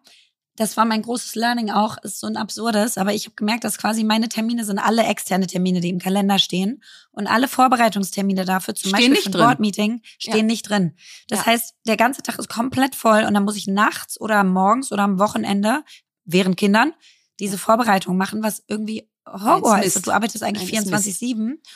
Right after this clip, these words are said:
Speaker 1: Und deswegen habe ich jetzt Vorbereitungsblocker drin, aber ich muss trotzdem zugeben, jetzt haben wir es den dreißigsten Januar heute, dass ich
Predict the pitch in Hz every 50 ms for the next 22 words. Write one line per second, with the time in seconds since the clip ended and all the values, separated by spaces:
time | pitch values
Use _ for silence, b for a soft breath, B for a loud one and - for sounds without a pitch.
0 | B B B B B B B - 226 233 247 - 240 240 247 240 240 240 - 214
1 | - - - 226 247 277 254 233 208 208 185 - - 208 - 202 196 208 208 190
2 | - 208 214 214 190 180 214 220 - - - 226 247 247 - 202 196 180 - -
3 | 196 180 190 196 190 202 220 254 269 b b b b b - 196 190 208 208 208
4 | 214 208 - 190 196 - 202 208 226 220 220 - - 196 196 202 202 220 233 214
5 | 196 190 190 185 185 - 190 208 269 302 B B B B B B B - - 202
6 | 202 - 214 214 - - -